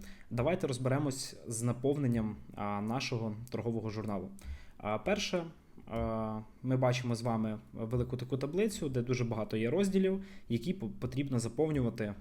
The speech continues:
а, коли ви працюєте з торговим журналом. А, перше, а, це угода. А, ми, ви можете відкрити. Тут ви залишаєте посилання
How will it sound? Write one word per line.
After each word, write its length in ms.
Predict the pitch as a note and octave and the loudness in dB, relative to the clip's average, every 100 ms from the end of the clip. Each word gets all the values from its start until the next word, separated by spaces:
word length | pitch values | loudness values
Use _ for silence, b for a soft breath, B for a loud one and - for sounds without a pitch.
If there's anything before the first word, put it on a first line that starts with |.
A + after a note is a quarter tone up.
| - | -8
а, 140 | A2+ G#2 | -4 -2
коли 180 | B2 C3 | 0 2
ви 100 | B2+ | 0
працюєте 380 | A#2 - B2 | -2 -2 -2
з 60 | A2+ | -2
торговим 340 | - A2 A2 | -4 -2 -2
журналом. 400 | G#2 G#2 G2+ F#2+ - B B B B | -2 -2 -2 -4 -8 B B B B
А, 280 | - A2 G#2+ | -4 -2 -2
перше, 520 | G2+ F3 G3+ - G#3 G#3 G3 - | 2 2 2 0 -2 -2 -8 -4
а, 100 | B2 | -4
це 240 | - C3+ | 0 0
угода. 580 | A2 D3 B2+ A2 G#2 E3+ B B B - - | 2 0 2 0 0 -4 B B B -16 -8
А, 320 | A2 G#2+ G#2+ | -4 -4 -2
ми, 240 | A2+ B2 | -2 0
ви 100 | C3 | 2
можете 300 | C3+ B2+ B2+ | 4 4 0
відкрити. 460 | B2 C3 G3 A3+ D3 | -4 0 0 2 0
Тут 300 | - G3 G3 | 2 2 2
ви 240 | C3 E3 | 2 2
залишаєте 680 | D3 B2+ A#2+ C#3 C#3+ C3+ B2 | 2 0 0 0 0 0 -2
посилання 800 | G#2 B2 - A#2+ A#2+ C#3+ F#3 F3+ | -2 -2 0 2 2 2 2 0